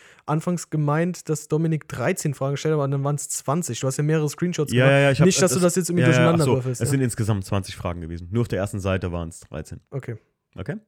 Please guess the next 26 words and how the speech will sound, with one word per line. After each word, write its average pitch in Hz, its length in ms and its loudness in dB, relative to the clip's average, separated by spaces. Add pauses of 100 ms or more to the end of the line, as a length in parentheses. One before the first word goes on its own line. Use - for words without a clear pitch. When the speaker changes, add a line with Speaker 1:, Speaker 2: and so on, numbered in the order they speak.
(580)
Speaker 2:
Äh, 123 380 2
der 120 100 0
Sven 139 320 -4
hat 123 160 -4
dann 120 120 -6
einzeln 113 260 -6
geschrieben 110 260 -4
nochmal, 92 380 -2
äh, - 40 -4
Roomtour 101 600 0
von 127 120 -6
meinem 110 140 -4
Büro. 113 380 -2 (340)
Äh, 113 200 -2
können 135 180 0
wir 151 60 2
auf 123 80 -2
jeden 139 120 -4
Fall 131 100 -2
mal 117 100 -2
machen. 131 300 -6 (300)
Werde 110 140 0
ich 117 80 -8
mal 110 80 -2
vielleicht, 98 320 -6
ähm, 98 440 -8